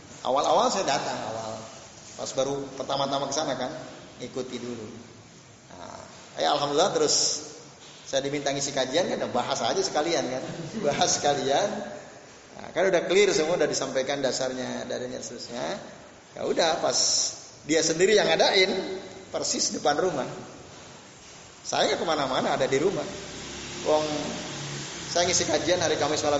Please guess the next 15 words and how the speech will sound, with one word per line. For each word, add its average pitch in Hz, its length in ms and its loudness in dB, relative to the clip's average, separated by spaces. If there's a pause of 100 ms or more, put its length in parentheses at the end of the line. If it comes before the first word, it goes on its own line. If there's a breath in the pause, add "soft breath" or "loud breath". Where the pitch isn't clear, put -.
Jumat, 143 240 0 (480)
dia 156 160 2
ngadain 151 320 2
tahlilan 143 480 2
ya 123 160 2 (160)
hari 139 160 0
Kamis 143 240 -2
malam 143 160 0
Jumat 143 240 -2
itu. 135 240 2 (560)
Habis 143 240 0
itu 208 80 0
kan 381 160 -2
saya 302 240 4
udah 320 240 2